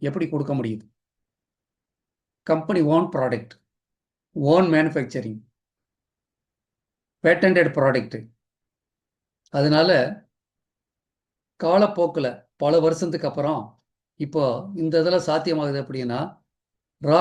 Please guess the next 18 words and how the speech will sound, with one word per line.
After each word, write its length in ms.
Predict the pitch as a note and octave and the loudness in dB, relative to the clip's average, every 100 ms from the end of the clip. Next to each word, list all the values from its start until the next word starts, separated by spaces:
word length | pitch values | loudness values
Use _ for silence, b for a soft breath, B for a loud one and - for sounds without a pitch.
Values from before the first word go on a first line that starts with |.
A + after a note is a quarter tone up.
| F#3+ | 4
மெட்டீரியல் 440 | D#3 E3+ C#3+ B2+ B2 | 2 0 0 -2 -4
மொத்தமா 260 | B2 D#3 D3 C3 | -6 -2 0 0
வாங்குறாங்க, 400 | B2 A#2+ A2 G#2 - _ _ _ _ _ _ _ _ _ | 0 -4 -4 -10 -14 _ _ _ _ _ _ _ _ _
அதுல 200 | C#3 E3 E3 | 0 6 6
ஒரு 80 | C#3+ C3+ | 4 0
டிஸ்கவுண்ட், 440 | - D3 A#2+ A2 A2+ _ _ _ _ _ _ _ - | -4 -4 -4 -6 -10 _ _ _ _ _ _ _ -2
ப்ரொடக்ஷன் 460 | E3 G3 G3 F3 D#3 | 2 2 2 2 2
வந்து 140 | D3+ E3 | 0 -2
மொத்தமா 240 | D3+ D#3 D#3+ D3 | -4 -2 -2 -2
பண்றாங்க, 380 | C3+ B2+ A#2+ A2+ A#2 _ _ _ _ _ D3+ | -4 -2 -4 -6 -12 _ _ _ _ _ -2
அதுல 220 | E3 E3+ D3+ | 2 4 2
ஒரு 100 | C#3+ | 0
சேவிங்ஸ், 500 | D3 D3 D3 B2 C3 A#2 A#2 - _ _ _ _ - | 0 0 0 -4 -8 -10 -12 -20 _ _ _ _ -6
இந்த 140 | C#3 D#3 | 0 4
மாதிரியாக 400 | E3 D#3 C#3 B2 D#3 A#3 - _ _ _ _ _ - | 4 6 4 4 2 2 -2 _ _ _ _ _ -2
கம்பெனி 360 | F#3+ G3 F3 E3 | 0 2 2 0
நமக்கு 280 | C#3 B2+ D#3+ A3 - _ _ _ _ _ _ _ | -2 -2 -4 -4 -10 _ _ _ _ _ _ _
ப்ராஃபிட்டாக 600 | E3 G3 G3 - D3+ E3+ | 0 2 0 -2 -2 -2